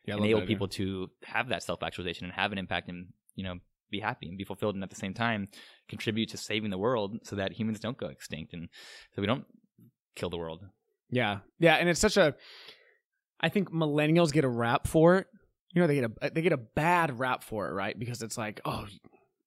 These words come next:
Speaker 1: you know, you just, oh, you just wanna find your purpose," and, like, you know what I mean? It sounds so wishy-washy and, like,
Speaker 2: <laughs>
Speaker 1: and, uh, hippy-dippy, you know what I
Speaker 2: Totally.
Speaker 1: mean?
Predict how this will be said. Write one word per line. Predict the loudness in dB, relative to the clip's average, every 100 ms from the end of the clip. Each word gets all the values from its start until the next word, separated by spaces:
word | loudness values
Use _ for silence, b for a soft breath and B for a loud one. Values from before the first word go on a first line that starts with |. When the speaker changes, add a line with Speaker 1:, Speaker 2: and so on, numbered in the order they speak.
| -8
Speaker 1:
you | -6
know, |
you | -6
just, | -6 -8 -6
oh, | -4 -4
you | -4
just | -6
wanna | -8 -8
find | -8 -6 -4
your | -6
purpose," | -8 -8 -8 -10 -12 -12
and, | -8
like, | -8 -8 -6
you | -4
know | -2
what |
I | -2
mean? | -2 -2
It | -4
sounds | -6 -8 -8
so | -6 -6 -6
wishy-washy | -8 -12 -8 -6 -2 0 0 0 -2 -4 -4 -2
and, | -4 -4
like, | -4 -6
Speaker 2:
<laughs> | -6 -10 -12 -16 -18 -18 -20 -20 _ -6
Speaker 1:
and, | -4 -2 -4
uh, | -2 -2
hippy-dippy, | -2 -4 -4 -4 -4 -2 -2 -2 -2
you |
know | 0
what | 2
I |
Speaker 2:
Totally. | 2 2
Speaker 1:
mean? | 0